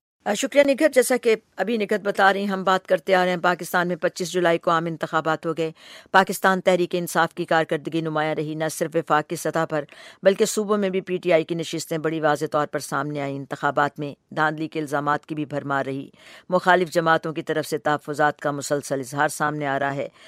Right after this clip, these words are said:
تاہم اس وقت تک کی صورتحال کے مطابق پاکستان تحریک انصاف کے چیئرمین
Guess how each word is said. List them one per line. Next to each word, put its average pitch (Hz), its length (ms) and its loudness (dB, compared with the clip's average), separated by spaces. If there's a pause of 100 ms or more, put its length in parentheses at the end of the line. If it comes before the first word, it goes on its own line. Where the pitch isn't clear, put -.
(160)
تاہم 214 220 2
اس 214 200 -2
وقت 196 140 4
تک 190 160 0
کی 185 80 -4
صورتحال 160 520 0
کے 156 140 -6
مطابق 147 480 -4
پاکستان 143 500 -4
تحریک 143 320 -4
انصاف 143 380 -4
کے 156 80 -8
چیئرمین 143 440 -4